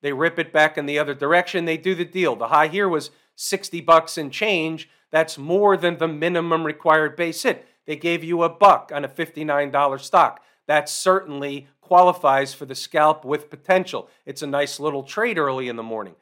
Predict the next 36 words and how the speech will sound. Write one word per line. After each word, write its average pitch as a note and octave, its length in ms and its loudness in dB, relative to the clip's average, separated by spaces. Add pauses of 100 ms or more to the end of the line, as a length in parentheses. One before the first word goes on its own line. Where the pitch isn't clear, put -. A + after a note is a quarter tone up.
(300)
Then G3 240 2
what'd F#3 160 6
they D3 140 -2
do? A#2 340 -8
How C#3+ 60 -10
about E3 180 -2
the F3+ 80 -6
second F#3 460 0
number? G#2+ 320 -8 (320)
Fifty-eight E3+ 440 -4
oh D#3+ 120 2
six F3 420 -6
was D3+ 160 -8
the C#3+ 80 -8
low. G3 420 2 (160)
Fifty-eight D#3+ 480 -2
oh C#3+ 120 0
six F3+ 400 -6
was D3 160 -8
the C#3+ 100 -6
number. G3 460 2 (180)
They B2 80 -14
hit E3+ 180 0
it E3 120 -2
on D3+ 140 2
the C#3 60 -4
button, E3+ 520 2 (140)
bounced D3 360 -2
back D#3 280 2
to F3 80 -10
the C#3+ 100 -12
first D3+ 400 -4
number. B2+ 380 -8 (180)
Repeat D#3+ 360 -4
after F3+ 360 4
me. D#3+ 320 -2